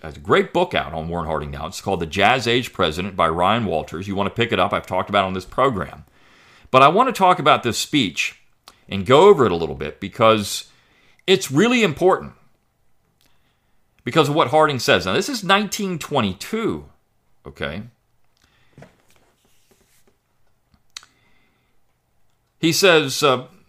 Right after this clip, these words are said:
Somehow my emotions incline me to speak simply as a reverent and grateful American rather than one in official responsibility.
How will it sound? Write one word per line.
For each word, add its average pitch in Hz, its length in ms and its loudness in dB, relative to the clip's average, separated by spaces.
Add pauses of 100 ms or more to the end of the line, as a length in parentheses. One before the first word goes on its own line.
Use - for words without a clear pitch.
(400)
Somehow 240 400 4
my 160 220 4
emotions 135 480 2
incline 131 400 -2
me 135 80 0
to 107 80 -6
speak 123 280 -2
simply 107 540 -2
as 95 180 -4
a 90 120 0
reverent 127 580 0
and 90 180 -8
grateful 180 440 0
American 120 500 0
rather 120 220 -2
than 117 320 -2
one 117 280 2
in 98 120 -4
official 156 400 -4
responsibility. 117 920 -2